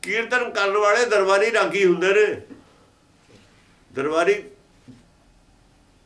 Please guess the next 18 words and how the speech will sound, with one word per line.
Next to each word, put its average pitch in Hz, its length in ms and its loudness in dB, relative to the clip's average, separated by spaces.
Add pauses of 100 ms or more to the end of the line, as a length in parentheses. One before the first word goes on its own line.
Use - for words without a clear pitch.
(360)
ਗਵਈਏ 196 380 4
ਹੁੰਦੇ 156 260 0
ਨੇ, 202 120 0
ਕਵੀ 170 340 0
ਹੁੰਦੇ 98 220 -6
ਨੇ। - 100 -12 (1160)
ਉਹ 156 80 -10
ਦਰਬਾਰ 170 500 0
ਤਾਂ 226 160 2
ਹੋਰ 214 300 0
ਚੀਜ਼ 233 220 -2
ਹੈ। - 280 -8 (4000)
ਕੀਰਤਨ 127 440 -2
ਦਰਬਾਰ, 127 520 -4 (220)
ਕੀਰਤਨ 185 320 -6
ਦਰਬਾਰ 233 240 -2
ਕੀ 160 180 -6
ਹੁੰਦਾ? 90 200 -10